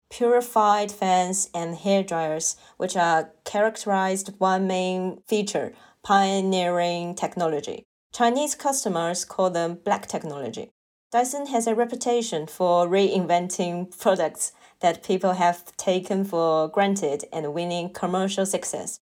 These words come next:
And James Dyson himself is not only the founder of the company, but he has personally led the invention of these products.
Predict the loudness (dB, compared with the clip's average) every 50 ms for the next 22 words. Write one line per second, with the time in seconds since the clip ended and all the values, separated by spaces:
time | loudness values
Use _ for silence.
0 | _ _ _ -2 0 2 2 2 2 2 0 0 0 0 0 0 0 -2 -2 -2
1 | -2 -2 0 0 2 2 2 2 0 -4 -4 -4 0 0 2 2 2 2 0 0
2 | -2 0 2 2 2 2 0 0 0 0 0 2 2 0 0 0 -2 -2 -2 -2
3 | 0 -2 -2 -2 0 -2 -2 -2 -4 -6 -4 -4 -4 -6 -6 -12 -20 -20 -8 -6
4 | -4 -2 0 0 0 0 0 0 -2 -2 -6 -4 -2 -2 -2 0 0 0 2 2
5 | 2 2 2 2 0 0 0 0 -2 -2 -2 0 -2 2 4 4 4 4 2 0
6 | -4 -6 -6 -8 -10 -10 -6 -6 -4 -4 -4 -4 -4 -4 -4 -2 -4 -6 -8 -8
7 | -8 -8 -8